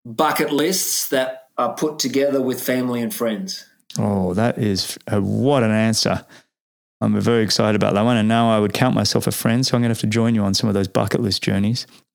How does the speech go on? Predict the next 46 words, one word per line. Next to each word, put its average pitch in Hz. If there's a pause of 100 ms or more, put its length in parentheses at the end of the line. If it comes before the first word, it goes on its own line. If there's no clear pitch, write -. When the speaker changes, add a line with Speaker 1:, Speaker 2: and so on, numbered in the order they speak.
(160)
Speaker 2:
That 135
Speaker 1:
There, -
Speaker 2:
sounds 147
Speaker 1:
there 135
Speaker 2:
very -
Speaker 1:
you -
go. 143
Speaker 2:
co-, -
very 143
cool. 170
Speaker 1:
Everest, 208
here 220
we 196
come. 190
Speaker 2:
Everest. 202
I 180
don't 208
know 349
if 190
my 156
wife 156 (120)
with 147
my 139
five 170
and 160
three-year-olds 147
are -
gonna 139
be 135
too 165
enthralled 143
about 120
that 107
one. 117 (360)
Um, 131
but 151 (320)
let's 147
at -
least 151
discuss 135
offline 131
<laughs> 165
what 143
they 220
can 139
be. 135